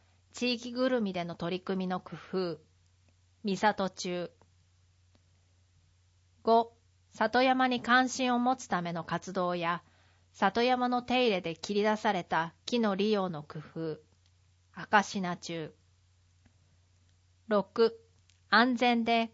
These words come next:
健康的な登下校につながる取り組みの工夫。豊科北中。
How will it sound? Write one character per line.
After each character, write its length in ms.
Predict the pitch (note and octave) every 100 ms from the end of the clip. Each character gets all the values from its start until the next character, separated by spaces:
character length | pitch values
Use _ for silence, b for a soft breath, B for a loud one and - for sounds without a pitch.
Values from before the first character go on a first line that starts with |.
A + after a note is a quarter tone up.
| -
健 240 | A#3 B3+ B3+
康 160 | C4+
的 240 | C4 B3+ B3
な 160 | A#3+
登 320 | A#3+ G#3+ A3+
下 140 | A#3 B3
校 220 | G3+ F#3+
に 120 | F3
つ 140 | - E3+
な 140 | F3
が 100 | F3
る 100 | F3
取 280 | - F3+ F#3
り 40 |
組 220 | G3+ F#3
み 20 | F#3
の 140 | F3
工 140 | -
夫。 380 | D#3+ E3 D#3+ D3 - _ _ _ _ _ _ _ _ -
豊 240 | A3+ B3+
科 320 | - G3 D#3
北 280 | - - E3
中。 400 | - E3 D#3